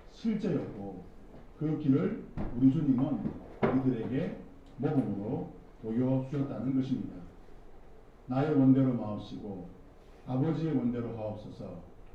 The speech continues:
우리 주님처럼 우리도 이렇게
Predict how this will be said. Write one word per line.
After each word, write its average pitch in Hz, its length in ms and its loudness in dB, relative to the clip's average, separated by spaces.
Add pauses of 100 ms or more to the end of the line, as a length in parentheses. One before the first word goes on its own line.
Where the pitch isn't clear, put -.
(460)
우리 127 160 0
주님처럼 139 840 0 (260)
우리도 165 240 2
이렇게 151 680 0